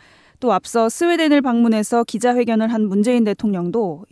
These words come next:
북미 간의 구체적인 협상 진전을 위해서는 사전에 실무 협상이 먼저 열릴 필요가 있다고 본다 이렇게 이야기를 하면서 실무 협상을 토대로 양 정상 간 회담이 이뤄져야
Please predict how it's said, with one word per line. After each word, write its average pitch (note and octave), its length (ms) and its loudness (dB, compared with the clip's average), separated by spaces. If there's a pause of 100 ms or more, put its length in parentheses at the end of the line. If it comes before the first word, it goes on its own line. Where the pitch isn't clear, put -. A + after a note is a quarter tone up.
북미 C4 280 4
간의 C4+ 220 2
구체적인 B3+ 520 0
협상 C4+ 400 0
진전을 A#3 480 2
위해서는 G#3+ 580 0
사전에 B3+ 400 -2
실무 F4 340 0
협상이 B3 500 -2
먼저 F#3+ 320 -2
열릴 A3+ 320 0
필요가 D4+ 360 -2
있다고 G3+ 340 -4
본다 E3 400 -8 (180)
이렇게 G3+ 280 -6
이야기를 G3 360 -4
하면서 F3 480 -4 (460)
실무 F4+ 360 0
협상을 C#4+ 480 2
토대로 C4 400 0
양 G#3 220 0
정상 A3 400 -2
간 G#3+ 200 0
회담이 B3+ 400 2
이뤄져야 F#3 600 -2